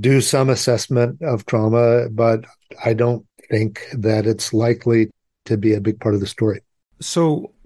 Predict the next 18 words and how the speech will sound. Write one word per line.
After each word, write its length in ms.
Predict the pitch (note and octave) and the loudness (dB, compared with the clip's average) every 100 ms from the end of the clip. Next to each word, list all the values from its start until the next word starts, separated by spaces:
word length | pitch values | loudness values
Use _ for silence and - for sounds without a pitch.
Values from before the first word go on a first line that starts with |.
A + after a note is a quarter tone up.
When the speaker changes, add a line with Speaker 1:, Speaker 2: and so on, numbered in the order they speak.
| D#3 | -4
Speaker 2:
going 220 | F3 A#3 | 0 2
back 280 | A3 F#3 - | 2 0 -2
to 120 | C3+ | -6
Lisa 340 | A#2 B2 - | -4 -6 -6
Littman, 560 | A#2+ C#3 C#3+ C3 C3+ D#3+ _ _ _ | -4 -4 -4 -6 -8 -10 _ _ _
there 200 | D3+ C#3+ | -6 0
was 180 | F#3 E3+ | 2 2
this 180 | D3+ C3+ | 0 -2
whole 880 | - - D#3+ D3+ D3+ D3 C#3 - - _ | -6 -4 0 2 2 2 0 -4 -10 _
subplot 800 | - - C#3 C#3 - C3 B2 B2 | -14 -4 -2 -2 -4 -2 -2 -4
drama 680 | A#2 B2 B2+ B2 A2+ A2+ G#2+ _ _ _ | 0 2 2 0 -2 -4 -8 _ _ _
that 120 | B2 | -4
unfolded 440 | A#2+ A#2 B2 A#2 - - | -2 -2 -2 -2 -4 -6
after 540 | B2 B2+ - A2+ G#2+ | -4 -4 -4 -4 -4
she 180 | - A#2+ | -8 -14
published 640 | - A#2+ A2+ G#2+ - - - _ | -10 -8 -6 -8 -12 -20 -20 _
her 100 | A#2 | -10
paper. 520 | - A#2 - - - | -6 -6 -6 -12 -16